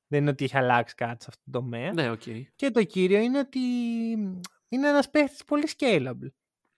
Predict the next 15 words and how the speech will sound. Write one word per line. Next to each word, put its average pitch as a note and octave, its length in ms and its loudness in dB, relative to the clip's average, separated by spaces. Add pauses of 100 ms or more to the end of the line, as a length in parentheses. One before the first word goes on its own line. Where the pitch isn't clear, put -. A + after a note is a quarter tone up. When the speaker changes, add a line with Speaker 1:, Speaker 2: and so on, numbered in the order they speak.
(340)
Speaker 2:
Μμμ. D#3 320 -16
Speaker 1:
Εύκολα A#3 500 4
τον D3+ 140 0
προσαρμόζει C3 560 0
σε B2+ 80 -8
μια A#2+ 180 -8
ομάδα. C3 460 -12 (440)
Το - 100 -8
θέμα A#3 200 2
είναι B3+ 120 2
ο A#3+ 40 4
ίδιος C#4+ 220 2
να A3 80 2
προσαρμοστεί. C3 600 -10 (880)
Αλλά, F#3+ 460 2